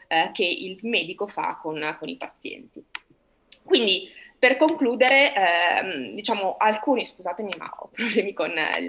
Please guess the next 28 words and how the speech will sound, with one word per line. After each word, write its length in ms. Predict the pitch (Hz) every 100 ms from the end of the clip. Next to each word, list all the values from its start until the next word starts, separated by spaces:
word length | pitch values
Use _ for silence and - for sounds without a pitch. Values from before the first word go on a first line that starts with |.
| - - -
il 60 |
presenter, 720 | - 196 175 175 233 262 277 311 - - -
ehm, 640 | - 175 165 165 175 147 -
alcuni, 760 | - 220 220 311 294 214 185 - - - _ _ _
no, 260 | - 196
scusatemi, 480 | 196 - 196 202 208
non 140 | 180
riesco 440 | 190 185 190 - 202
a, 240 | 180 - _ _
ad 220 | 170 165
andare 320 | 170 175 185
avanti, 720 | 180 202 240 269 262 302 320 - _ _ _ _ - - _ _ _ _ - _ _ _ _ _
mi 120 | 185
salta 320 | - 175 175
la 120 | 180 180
slide, 720 | 196 208 240 254 269 302 - _ _ _ _ _ _ _ _ _
chiedo 180 | 180 175
aiuto 300 | 185 190 196
alla 120 | 180
regia 340 | 190 190 208
se 180 | 214 202
può 200 | - 185
andare 300 | 180 180 180
avanti 460 | 180 190 196 196 220
ma 140 | 175
non 160 | 175 175
all'ultima 520 | 175 170 165 196 170
slide. 640 | 170 175 180 202 208 247